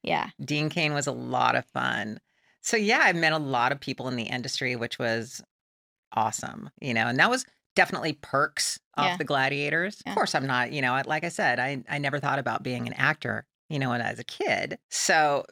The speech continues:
Speaker 2: you know, being able to get into a little bit of the industry.
Speaker 1: Yeah.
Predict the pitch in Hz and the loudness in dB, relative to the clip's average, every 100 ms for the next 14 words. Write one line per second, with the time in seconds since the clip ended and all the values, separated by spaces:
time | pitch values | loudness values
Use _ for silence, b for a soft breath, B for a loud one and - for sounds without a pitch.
0 | - - 214 156 160 160 214 220 202 170 | -14 -2 2 2 2 0 2 2 2 2
1 | 170 180 - 175 156 147 143 143 131 151 | 0 -2 -2 -2 0 -2 -4 -8 -4 0
2 | 151 147 147 147 165 170 151 131 143 143 | 2 2 0 -2 -2 -2 0 -2 -4 -10
3 | _ _ _ _ _ _ _ - 139 127 | _ _ _ _ _ _ _ -4 -2 2
4 | 131 127 143 160 165 170 170 180 185 202 | 4 4 4 2 2 0 -2 -2 -2 -2
5 | 196 220 233 - 202 180 | -2 -2 -4 -2 0 2